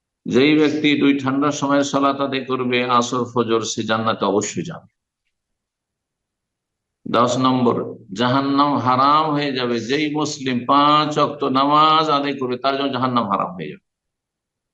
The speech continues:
নবী সাল্লাল্লাহু আলাইহি ওয়াসাল্লাম বলছেন, সহিহ মুসলিমের হাদিস, "লা ইয়ালি জান্নাত", কখনো জাহান্নামে যাবে না, কখনো জাহান্নামে যাবে না। কে? "মান সাল্লাহ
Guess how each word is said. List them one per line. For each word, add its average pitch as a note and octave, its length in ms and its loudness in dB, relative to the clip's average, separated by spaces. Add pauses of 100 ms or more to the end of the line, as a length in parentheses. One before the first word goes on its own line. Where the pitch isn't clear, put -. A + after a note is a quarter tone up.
(140)
নবী A#2 240 -2
সাল্লাল্লাহু - 0 -
আলাইহি A#2 140 -4
ওয়াসাল্লাম A#2+ 300 0
বলছেন, A#2+ 260 0
সহিহ B2 260 2
মুসলিমের A#2+ 440 0
হাদিস, F#2+ 720 -4 (840)
"লা A2+ 180 4
ইয়ালি A#2+ 400 4
জান্নাত", F2+ 540 -2
কখনো F3+ 1120 0
জাহান্নামে G2+ 360 -2
যাবে D2+ 180 -8
না, - 280 -20 (600)
কখনো C#3+ 300 2
জাহান্নামে G#2+ 360 0
যাবে E2+ 200 -2
না। D#2+ 100 -4
কে? A#2+ 880 2 (140)
"মান A2+ 220 0
সাল্লাহ G2+ 640 -2